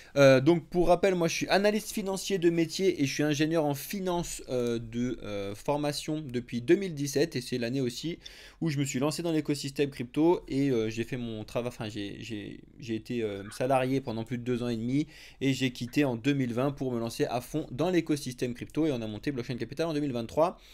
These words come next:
Et voilà, normalement vous nous connaissez et on va discuter de pas mal de sujets intéressants,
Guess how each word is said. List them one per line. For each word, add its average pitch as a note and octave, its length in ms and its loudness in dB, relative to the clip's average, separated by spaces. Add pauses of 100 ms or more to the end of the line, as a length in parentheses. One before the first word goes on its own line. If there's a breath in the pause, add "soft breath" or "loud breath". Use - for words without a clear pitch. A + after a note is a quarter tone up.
(460 soft breath)
Et C#4 60 4
voilà, F#3+ 220 8
normalement D#3 300 4
vous F#3 140 2
nous F3+ 120 2
connaissez D#3 380 6
et F3+ 160 2
on D#3 80 2
va D3+ 160 8
discuter E3+ 480 -4
de D#3+ 80 2
pas F#3 140 2
mal F#3+ 180 0
de E3+ 100 -6
sujets E3 280 -4
intéressants, D#3+ 680 -2